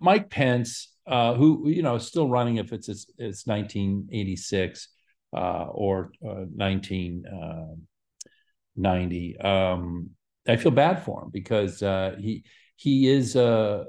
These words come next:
he's, he's a very, uh, stentorian, almost regal at times,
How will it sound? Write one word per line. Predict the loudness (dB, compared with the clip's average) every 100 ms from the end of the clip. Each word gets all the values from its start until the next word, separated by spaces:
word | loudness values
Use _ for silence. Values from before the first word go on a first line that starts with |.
| -8
he's, | -4 -4 -2
he's | 0
a | 0
very, | 2 4 4 4 2 0
uh, | -2
stentorian, | -2 0 0 2 2 4 2 0 0 -4 -8 _ _ _ _
almost | -2 0 -2 -4
regal | -4 -2 0 0
at | -2
times, | -4 -4 -4 -4 -4 -4 -6 -10